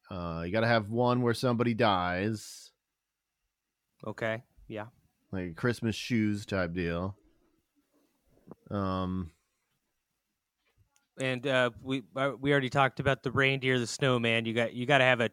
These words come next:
Speaker 2: tertiary mascot, a non-Santa Christmas mascot song.
Speaker 1: Oh, you gotta have one that's, like, griping about, you know, oh, the hustle and bustle and the traffic.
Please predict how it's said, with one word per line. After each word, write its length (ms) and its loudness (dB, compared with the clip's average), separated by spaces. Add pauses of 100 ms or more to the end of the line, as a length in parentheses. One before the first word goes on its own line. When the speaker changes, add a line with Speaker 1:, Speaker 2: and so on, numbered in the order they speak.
Speaker 2:
tertiary 760 0
mascot, 680 -6 (300)
a 80 -4
non-Santa 1120 0 (600)
Christmas 460 -6
mascot 600 -8
song. 340 -16 (520)
Speaker 1:
Oh, 120 6
you 80 4
gotta 160 8
have 140 6
one 180 4
that's, 160 -4
like, 180 -2
griping 480 2
about, 440 -2 (800)
you 140 -2
know, 380 -6 (560)
oh, 160 -2
the 100 0
hustle 440 0
and 120 0
bustle 580 2
and 120 -4
the 80 -2
traffic. 760 2